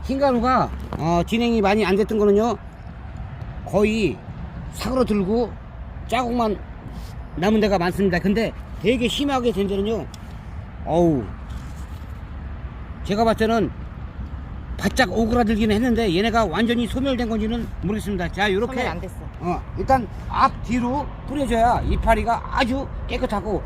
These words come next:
Speaker 1: 흰가루도 그렇고, 탄저병도 그렇고, 담배나방도 그렇고, 뭐, 청체벌레, 진딧물도 약도요, 앞 뒤로다가 전체적으로 골고루 주는 게 아주, 아주 중요합니다.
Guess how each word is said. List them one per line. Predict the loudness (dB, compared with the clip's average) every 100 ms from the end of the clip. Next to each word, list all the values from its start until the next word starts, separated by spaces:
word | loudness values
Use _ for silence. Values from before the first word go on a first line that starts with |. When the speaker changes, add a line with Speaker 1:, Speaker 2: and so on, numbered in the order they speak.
| -6 -8
Speaker 1:
흰가루도 | -2 0 2 2 0
그렇고, | 0 0 0 0 0 0 -2
탄저병도 | -4 -6 -4 -2 -2
그렇고, | -2 -4 -2 0 0 -2 -6 -10
담배나방도 | -2 0 0 0 0 -2 -2
그렇고, | -2 -2 0 2 2
뭐, | 0 -2
청체벌레, | -4 -6 -4 -2 0
진딧물도 | 0 -2 -2 0 0 0 -4 -8 -8 -4
약도요, | -4 -2 -2 -2 -6 -12 -4
앞 | 0 0 -2
뒤로다가 | -4 0 2 2 2 0 -4 -12
전체적으로 | -6 0 2 2 0 -2 -4 -10 -10 0
골고루 | 2 4 4 2 -2 -8 -10 -6
주는 | 0 2
게 | 2 0 -6 -10
아주, | -4 -2 0
아주 | 0 0 -4 -8 -2
중요합니다. | 0 2 0 -8 -12 -12 -8 0 2 0